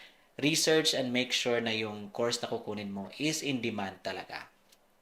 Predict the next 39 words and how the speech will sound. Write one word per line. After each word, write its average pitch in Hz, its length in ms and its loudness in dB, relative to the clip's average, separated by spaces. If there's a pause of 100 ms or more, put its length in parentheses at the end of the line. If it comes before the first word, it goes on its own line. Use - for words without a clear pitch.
(180)
At - 160 -2
ito 180 160 4
naman 175 240 4
yung 147 160 4
verdict 123 420 4
natin 107 380 -4
kung 110 240 -4
worth 135 240 6
it - 260 -8
pa 117 140 2
nga 110 180 -2
bang 113 380 -2 (480)
mag-aral 104 760 0
dito 104 220 -4
sa 104 100 -4
Australia 95 760 -6
or 113 160 2
mag-apply 117 500 2
ng 107 140 -6
student 101 480 -4
visa. 101 320 -6 (640)
So, - 160 4
balik 180 180 10
tayo 180 220 8
sa 160 100 8
tanong 135 540 6
na 120 160 2
worth 131 240 8
it - 160 -6
pa 123 80 8
bang 117 160 2
mag-aral 104 480 -2
dito 101 260 -10
ngayon 101 380 -6
sa 101 240 -6
Australia 98 400 -4
ngayong 143 320 2
twenty 123 240 2
twenty-five? - 580 -8